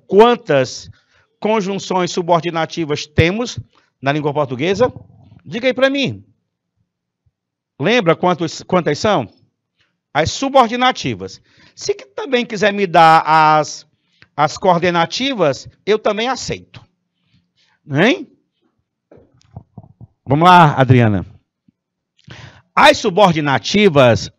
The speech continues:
Adri, são dez. Dessas dez, existe uma que não apresenta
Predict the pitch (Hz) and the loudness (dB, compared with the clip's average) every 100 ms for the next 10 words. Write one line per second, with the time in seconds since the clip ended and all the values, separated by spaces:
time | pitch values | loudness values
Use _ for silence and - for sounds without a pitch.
0 | - 135 107 127 120 92 - _ _ _ | 0 2 4 4 2 -2 -8 _ _ _
1 | _ _ _ - - 220 156 127 151 131 | _ _ _ -2 2 2 2 4 4 2
2 | 101 - - - _ - _ _ _ _ | 0 -2 -2 -4 _ -20 _ _ _ _
3 | _ _ _ _ _ _ _ _ _ _ | _ _ _ _ _ _ _ _ _ _
4 | _ _ _ _ _ - 131 277 180 143 | _ _ _ _ _ 2 4 4 4 2
5 | 131 185 180 139 - 180 156 170 226 - | 4 6 6 2 2 2 4 4 2 2
6 | 180 185 190 127 92 - _ _ _ _ | 4 4 2 0 -4 -8 _ _ _ _
7 | _ _ _ _ _ - - 220 226 233 | _ _ _ _ _ -2 0 2 4 4
8 | 226 214 202 196 151 175 208 - 196 | 4 4 4 4 2 0 0 0 -2